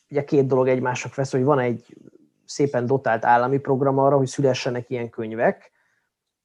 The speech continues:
és akkor van közben úgy tűnik, hogy a piacon is egy ilyen folyamat, és akkor ezeket szépen össze,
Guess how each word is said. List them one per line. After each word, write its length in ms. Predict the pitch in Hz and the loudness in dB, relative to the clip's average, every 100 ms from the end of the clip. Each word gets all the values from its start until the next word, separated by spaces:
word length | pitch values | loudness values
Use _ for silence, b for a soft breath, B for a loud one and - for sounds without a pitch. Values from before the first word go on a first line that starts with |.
| _ | _
és 200 | 147 139 | -10 -6
akkor 220 | 143 147 | -4 2
van 180 | 160 147 | 4 4
közben 440 | 147 131 127 139 | 2 0 2 2
úgy 160 | 135 131 | 0 -2
tűnik, 200 | - 135 | -2 0
hogy 100 | 139 | 0
a 80 | 139 | 2
piacon 420 | 156 117 - 110 | 2 2 -2 -12
is 140 | - | -10
egy 160 | 107 104 | -10 -6
ilyen 160 | 107 107 | -8 -8
folyamat, 600 | - 104 98 107 156 - | -6 -6 -4 -4 -4 -6
és 140 | - | -10
akkor 180 | 143 143 | -6 -2
ezeket 280 | 139 143 139 | -2 -4 -6
szépen 260 | 120 113 | -6 -6
össze, 260 | 110 110 | -8 -6